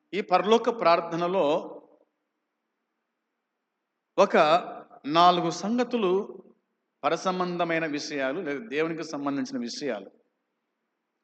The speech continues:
అవి మనము నేర్చుకుంటూ వచ్చినాం. అవేమిటి అనగా,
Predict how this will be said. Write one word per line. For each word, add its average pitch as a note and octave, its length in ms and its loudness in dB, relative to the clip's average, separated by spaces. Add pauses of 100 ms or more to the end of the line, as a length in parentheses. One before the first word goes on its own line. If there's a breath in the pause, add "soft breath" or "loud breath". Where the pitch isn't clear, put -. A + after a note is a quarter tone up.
(180)
అవి E3+ 140 4
మనము E3 680 -2 (840)
నేర్చుకుంటూ E3+ 680 -2
వచ్చినాం. C#3 380 -4 (1800)
అవేమిటి G3+ 720 2
అనగా, A2 440 -4